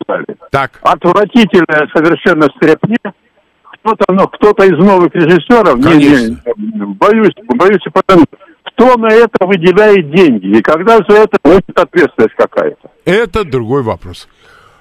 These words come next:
Speaker 2: Я ни разу еще, вот, например, м-, вот мне, честное слово, спасибо большое за звонок. Вот мне интересно,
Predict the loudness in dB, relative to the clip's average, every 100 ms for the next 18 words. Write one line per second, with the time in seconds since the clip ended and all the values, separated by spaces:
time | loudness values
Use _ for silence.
0 | _ -12 -10 -2 -2 -2 -6 -8 -8 -4
1 | -2 -2 -2 -2 -4 -8 -8 -6 -8 -6
2 | -4 -4 -6 -6 -6 -4 -6 -8 -12 -12
3 | -8 -8 -8 _ -4 -2 -2 -2 -2 -2
4 | -4 -10 _ -6 -6 -6 _ _ _ -4
5 | -2 -2 -6 -8 -6 -4 -4 -4 -6 -4
6 | -4 -6 -6 -6 -8 -6 -6 -6 -10 _
7 | _ _ _ _ _ _ -8 -4 -4 -4
8 | -4 -2 -2 -2 -2 -2 -6 -6 -6 -6
9 | -4 -4 -2 -4 -4 -10 -18 -18